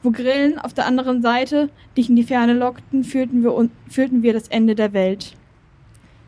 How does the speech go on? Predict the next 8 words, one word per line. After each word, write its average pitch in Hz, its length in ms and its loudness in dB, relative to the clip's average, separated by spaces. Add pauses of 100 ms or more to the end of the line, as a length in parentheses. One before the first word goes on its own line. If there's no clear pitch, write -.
Eine 240 160 2
Menschenhand 240 640 2
schuf 247 340 -4
Raum 220 300 0
und 240 100 2
übersah 226 380 2
seine 220 220 0
Gaben. 208 460 -2